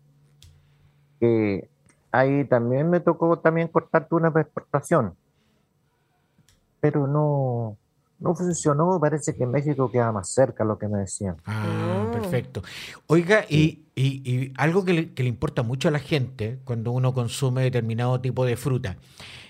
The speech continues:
Speaker 2: eh, ¿qué propiedades considera ustedes que son la, la, las más generosas de la tuna, que nos ayudan a mejorar nuestra calidad de vida?
Speaker 1: Ah, eh, una que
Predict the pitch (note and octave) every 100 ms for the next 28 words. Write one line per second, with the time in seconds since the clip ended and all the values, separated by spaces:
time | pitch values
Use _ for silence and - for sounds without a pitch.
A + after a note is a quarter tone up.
0 | _ C#3 C#3+ C#3+ - A#3+ C#4 A#3+ G#3 F#3
1 | F#3 F#3 D#3+ E3+ D#3+ D3 - D#3+ E3 E3
2 | D3 E3 D#3+ E3+ - C3+ B2 A#2+ A#2+ A#2+
3 | C#3 A#2 A#2+ A#2+ A#2+ A#2+ B2+ G3 - G#3
4 | E3 D#3+ - C3+ B2+ A#2+ A2+ G#2 F#2+ F2+
5 | - - C3+ C3+ B2+ C3+ C3 F3+ C#3+ A2+
6 | G#2+ G#2 A#2+ A#2 B2 B2 B2+ B2+ B2+ A#2+
7 | A#2+ B2 B2 G#2 F#2 D#2+ _ _ _ _
8 | _ _ _ _ _ _ _ _ _ _
9 | _ _ _ - E3 E3+ B2 A#2 G2+ -
10 | D#3 F3 D#3 - B2